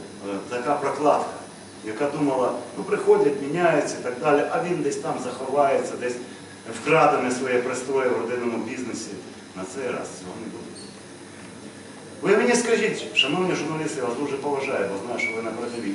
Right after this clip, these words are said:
і вам не солодко. Але чи допустимо в нормальній, нормальному місці,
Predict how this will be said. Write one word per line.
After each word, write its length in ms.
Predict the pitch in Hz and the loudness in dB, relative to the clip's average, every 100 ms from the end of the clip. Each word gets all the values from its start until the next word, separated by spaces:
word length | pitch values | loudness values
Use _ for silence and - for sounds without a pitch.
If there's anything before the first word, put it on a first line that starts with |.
| - | -4
і 40 | |
вам 260 | 120 127 123 | -4 -2 -2
не 60 | - | -4
солодко. 340 | - 82 85 - - - - - - - - - - - - - - - - - | -4 -4 -6 -10 -14 -16 -18 -18 -18 -18 -18 -18 -16 -16 -16 -16 -16 -18 -12 4
Але 340 | 147 202 214 | 8 10 10
чи 220 | - 220 | 8 8
допустимо 840 | - 214 220 220 - 254 226 175 | 10 8 10 6 6 6 6 8
в 60 | 175 | 8
нормальній, 640 | 190 185 165 143 - - - - - - | 6 10 10 8 6 2 -2 -6 -12 2
нормальному 580 | 156 175 190 151 139 139 | 4 6 6 6 4 0
місці, 380 | 196 214 - - | 0 -2 -4 -6